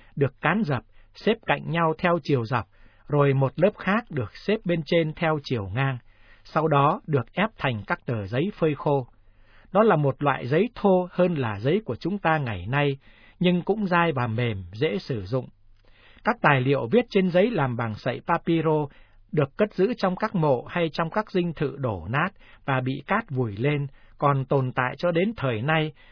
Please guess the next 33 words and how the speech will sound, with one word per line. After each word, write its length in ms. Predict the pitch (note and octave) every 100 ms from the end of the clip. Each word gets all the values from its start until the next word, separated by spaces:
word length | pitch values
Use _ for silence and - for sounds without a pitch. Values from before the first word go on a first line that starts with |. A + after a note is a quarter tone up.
| -
là 140 | D3 C#3
nhờ 300 | C#3 C3+ A#2+
khí 220 | - A3+
hậu 300 | D#3+ C#3 B2
và 200 | A#2+ G#2+ -
cát 180 | F3+ -
sa 240 | - E3+
mạc 240 | C#3+ G#2+ -
khô 280 | - D#3
ráo. 340 | C#3+ B2+ C#3+ - - - - - - - - -
Tuy 120 | G#3+
Ai 180 | G3+ G#3
Cập 140 | C#3+ -
sản 340 | - B2+ E2
xuất 240 | - G#3 -
giấy 320 | D#3+ F#3 C#4+ - -
vì 220 | C#3+ C#3
dọc 180 | B2 B2+
sông 300 | - F#3+ F#3
Nin 240 | F3+ F3 E3+
có 160 | G3
rất 180 | F#3+ -
nhiều 220 | C#3 A2+ G2
sậy 260 | - B2+ -
papiro, 580 | D#3+ - D#3+ D3+ D3+ C#3 - - - -
nhưng 220 | F#3 F3
cũng 200 | G#3+ A3+
phải 260 | C#3+ A2+ -
có 120 | F#3+ -
tiền 300 | C3 G#2 G2+
mới 100 | F3+
mua 220 | E3 C#3+
được. 220 | A#2+ G2